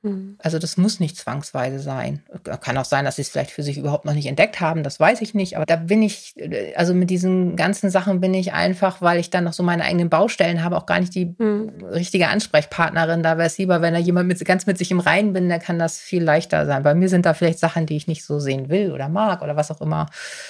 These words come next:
Speaker 2: wo mein eigenes einfach da angetriggert ist und sagt, „Na, hier mal lieber spooky, vorsichtig“
Speaker 1: Mhm.
Speaker 2: oder wie auch immer.
Speaker 1: Was dann vielleicht irgendwann mal kommt oder auch eben nicht, ne?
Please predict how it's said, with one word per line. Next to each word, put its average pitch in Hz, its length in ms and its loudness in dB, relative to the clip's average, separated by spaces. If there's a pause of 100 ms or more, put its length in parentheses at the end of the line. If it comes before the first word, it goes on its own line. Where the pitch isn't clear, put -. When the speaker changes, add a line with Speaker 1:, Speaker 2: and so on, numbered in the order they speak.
(360)
Speaker 2:
wo 160 120 0
mein 151 200 6
eigenes 160 380 2
einfach 147 340 -4
da 135 200 -4
angetriggert 143 540 -2 (1400)
ist 147 220 -4
und 151 140 -2
sagt, 147 300 0
„Na, 156 100 2
hier 170 200 4
mal 156 160 4
lieber 151 280 0
spooky, 185 420 -2
vorsichtig“ 175 520 0
Speaker 1:
Mhm. 208 60 0
Speaker 2:
oder 143 180 0
wie 143 100 -4
auch - 80 -10
immer. 139 280 -8 (600)
Speaker 1:
Was - 180 -2
dann 220 120 0
vielleicht 190 320 0
irgendwann 202 380 2
mal 190 140 2
kommt 208 360 -4
oder 202 320 -2
auch 208 100 -6
eben 196 220 -2
nicht, 190 260 -2
ne? 185 140 -8